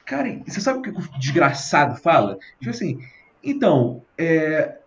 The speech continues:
como a série é uma coisa muito pessoal pra mim,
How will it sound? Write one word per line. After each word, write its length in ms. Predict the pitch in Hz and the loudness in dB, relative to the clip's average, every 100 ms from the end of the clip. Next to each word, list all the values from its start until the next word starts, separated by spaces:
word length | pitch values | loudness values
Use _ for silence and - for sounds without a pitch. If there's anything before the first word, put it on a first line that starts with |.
| _ _ _ _ _ _ _ _ _ _ | _ _ _ _ _ _ _ _ _ _
como 140 | 262 | -4
a 20 | 262 | -2
série 240 | 208 165 | 2 2
é 20 | |
uma 120 | 160 139 | 2 0
coisa 200 | 156 139 | -2 -2
muito 200 | 180 - | -6 -2
pessoal 360 | 151 - 127 | -2 0 0
pra 140 | 120 104 | 0 -2
mim, 280 | 139 165 | -2 -2